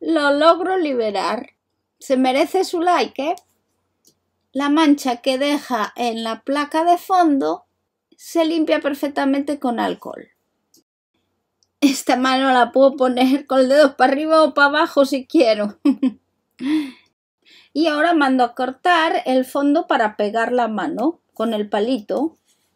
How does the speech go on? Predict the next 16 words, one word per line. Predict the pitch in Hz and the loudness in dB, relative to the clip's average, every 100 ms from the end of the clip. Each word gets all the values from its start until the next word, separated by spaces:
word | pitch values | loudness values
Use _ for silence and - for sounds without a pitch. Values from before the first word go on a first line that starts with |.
| _ _ _ _ _ | _ _ _ _ _
¿Veis | - 311 349 - | 0 2 2 -2
unos | 349 330 - | 0 0 0
circulitos | 311 294 302 330 320 311 294 | -4 -4 -4 -4 -2 -2 -2
arriba? | 294 311 359 294 262 | -4 -4 0 0 0
Son | 302 302 | 0 2
mis | 320 302 | 2 0
pruebas. | - 262 330 302 202 208 - | -2 0 4 4 0 -8 -8
Descubrí | 240 - 277 254 302 | -10 -6 -6 -4 -6
que | 285 | -6
necesita | 233 214 226 214 294 302 254 - | -6 -6 -8 -8 -6 -4 -6 -4
tres | 320 359 - | -4 -4 -6
pases | 214 208 - 208 | -8 -8 -10 -10
para | 208 214 208 | -6 -6 -4
ser | 247 220 | -6 -6
bien | 226 220 214 | -4 -6 -6
cortada. | 202 202 170 - | -8 -8 -10 -12